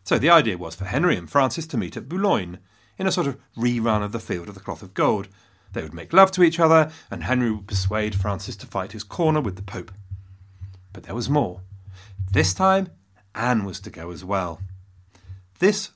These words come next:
would be the chance to legitimise the reviled mistress, the reviled concubine. If Francis was to meet with her, the world would see that this match was a possibility. Before that could happen,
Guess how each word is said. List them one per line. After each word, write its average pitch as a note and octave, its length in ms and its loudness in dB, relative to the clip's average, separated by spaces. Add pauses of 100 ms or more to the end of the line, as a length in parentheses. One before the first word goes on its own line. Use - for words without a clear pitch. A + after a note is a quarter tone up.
(140)
would C#3+ 160 -6
be A2 140 -4
the G2+ 100 -8
chance D#3+ 440 0
to - 120 -6
legitimise G2 840 -4
the G2 100 -12
reviled F#2 720 -6
mistress, F#2 480 -8
the G2+ 120 -12
reviled F2+ 520 -8
concubine. F#2+ 640 -8 (360)
If F#2+ 80 -12
Francis D#3+ 580 0
was F#2 140 -12
to - 120 -10
meet C3 260 -4
with F2 140 -14
her, F#3 360 0 (460)
the - 80 -14
world D#3 440 2
would D#3+ 120 -8
see F#2+ 320 -6
that G2+ 160 -18
this G#2+ 180 -8
match A#2 400 -4 (160)
was F#2 140 -10
a A2+ 60 -6
possibility. F#2+ 840 -8 (2000)
Before F#3 280 4
that G#2+ 180 2
could - 120 -10
happen, D3 460 -2